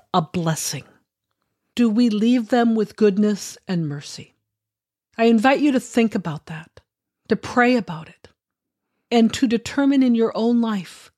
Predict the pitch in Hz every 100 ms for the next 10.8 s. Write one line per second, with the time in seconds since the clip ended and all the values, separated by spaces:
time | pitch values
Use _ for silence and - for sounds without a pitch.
0 | _ - - 240 262 277 233 214 247 247
1 | 180 202 190 185 - - 214 220 214 196
2 | 185 190 196 175 - 196 214 202 - -
3 | 208 175 175 165 180 - 185 196 196 175
4 | 160 _ _ _ _ _ _ _ _ _
5 | _ - 233 262 208 254 214 208 208 214
6 | - - - - 240 190 185 175 165 156
7 | - 151 - _ _ _ _ _ _ 196
8 | 226 269 - - - 240 240 220 190 -
9 | - 208 226 214 180 175 170 - 196 202
10 | 196 190 185 175 185 165 -